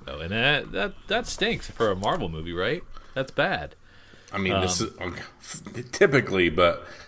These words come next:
Speaker 2: I mean, you've heard me say on multiple occasions that this is a story that happens in the past that has very little relevancy to what I think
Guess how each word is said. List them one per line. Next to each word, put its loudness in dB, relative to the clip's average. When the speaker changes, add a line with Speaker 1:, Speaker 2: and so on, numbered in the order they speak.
Speaker 2:
I -2
mean, 0
you've 2
heard 4
me 2
say 2
on -2
multiple 2
occasions -2
that -6
this 0
is 2
a 0
story 0
that -2
happens -2
in -8
the -6
past -2
that -4
has -2
very 0
little -4
relevancy 0
to -2
what 2
I 4
think -6